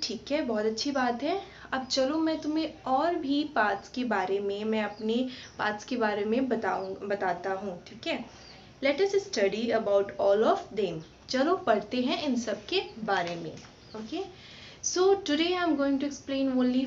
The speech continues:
five points, ओके? आज सिर्फ हम फाइव पॉइंट्स पढ़ेंगे, उसको क्लियर करेंगे and फिर नेक्स्ट, अ, अ, क्लास में इस चैप्टर को फिनिश करेंगे। धीरे धीरे अच्छे से पढ़ना है, ओके?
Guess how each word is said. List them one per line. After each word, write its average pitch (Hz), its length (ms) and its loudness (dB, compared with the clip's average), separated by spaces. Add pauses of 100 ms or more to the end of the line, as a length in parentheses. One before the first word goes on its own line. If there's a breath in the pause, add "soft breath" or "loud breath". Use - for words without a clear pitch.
(120)
five 240 260 4 (160)
points, 277 360 2 (480)
ओके? 254 360 -2 (320 loud breath)
आज 226 200 0
सिर्फ 254 200 -2
हम 262 120 2
फाइव 226 340 0
पॉइंट्स 254 280 2
पढ़ेंगे, 269 440 0
उसको 262 360 -2
क्लियर 262 280 2
करेंगे 262 420 0
and 262 140 -2
फिर 226 180 -4
नेक्स्ट, 214 440 -2
अ, 220 100 -4
अ, 226 400 0
क्लास 226 420 0
में 359 200 -2 (260 loud breath)
इस 226 100 -4
चैप्टर 214 320 -4
को 311 160 -6
फिनिश 196 400 -2
करेंगे। 180 520 -6 (300 loud breath)
धीरे 226 240 2
धीरे 240 220 2
अच्छे - 360 -2
से 202 120 -4
पढ़ना 180 300 -4
है, 143 140 -8 (400)
ओके? 269 540 -10